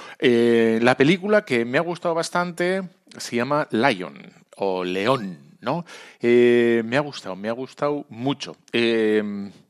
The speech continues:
ha estado nominada, fíjate, ¿eh? Para mejor película, mejor actor de reparto, mejor actriz de reparto, me-, mejor guion adaptado, mejor banda sonora y mejor fotografía. Oscars, ¿eh?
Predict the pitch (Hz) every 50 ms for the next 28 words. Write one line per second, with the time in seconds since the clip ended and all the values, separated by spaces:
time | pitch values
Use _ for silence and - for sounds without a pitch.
0 | - - - 135 135 92 139 139 - - 151 160 165 165 151 139 131 117 113 110
1 | 117 143 151 107 85 - - - - 127 107 113 101 - 95 127 170 170 - -
2 | - - - _ 113 110 110 107 101 - 151 160 - 170 165 165 165 160 165 165
3 | 165 160 131 113 107 - - 123 120 - - 127 123 123 117 117 - 135 127 123
4 | - 139 135 131 123 110 - - 120 117 107 - - 120 107 107 104 101 - 131
5 | 131 - - 131 123 117 110 110 113 113 - 117 110 104 98 - - 131 131 120
6 | 123 127 123 127 123 117 113 107 - - - 147 147 151 156 147 135 110 - -
7 | 120 117 117 117 110 110 - 123 127 147 147 127 113 101 - 147 151 - - -
8 | 131 - - 101 98 101 - - 156 117 90 - - - - - 135 - - -
9 | - - - - - - - _ - 78 160 170